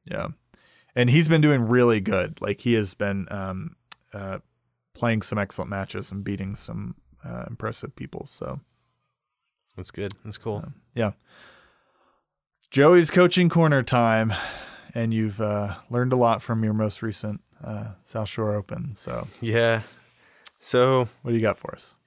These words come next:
Speaker 2: One of the things I wanted to cover was, um, wh-, like, when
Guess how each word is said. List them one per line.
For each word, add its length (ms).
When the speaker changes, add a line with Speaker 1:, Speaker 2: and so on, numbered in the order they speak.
Speaker 2:
One 140
of 60
the 60
things 220
I 40
wanted 180
to 80
cover 420
was, 600
um, 480
wh-, 260
like, 200
when 240